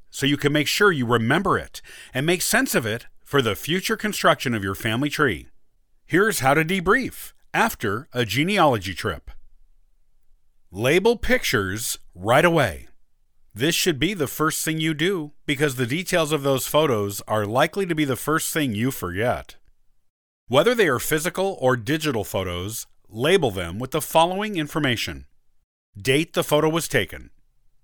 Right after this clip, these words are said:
Where it was taken. Who is in the photo? Include maiden names in parentheses on married women. Any special occasion for which the photo was taken,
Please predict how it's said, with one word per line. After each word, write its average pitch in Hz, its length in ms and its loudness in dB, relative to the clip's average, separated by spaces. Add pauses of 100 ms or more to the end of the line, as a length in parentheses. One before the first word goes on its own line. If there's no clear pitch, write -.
Where 139 520 4
it 117 120 -2
was 107 220 -4
taken. 90 460 -4 (640)
Who 277 180 4
is 160 100 4
in 190 120 2
the 143 100 0
photo? 127 420 -2 (380)
Include 147 420 0
maiden 123 420 -2
names 107 440 -2
in 104 140 -6
parentheses 104 880 -6
on 110 240 -2
married 107 280 0
women. 98 420 -6 (960)
Any 113 280 -2
special 160 440 0
occasion 170 460 0
for 156 160 -4
which 156 160 -2
the 180 100 -2
photo 156 280 2
was 143 180 0
taken, 117 540 -4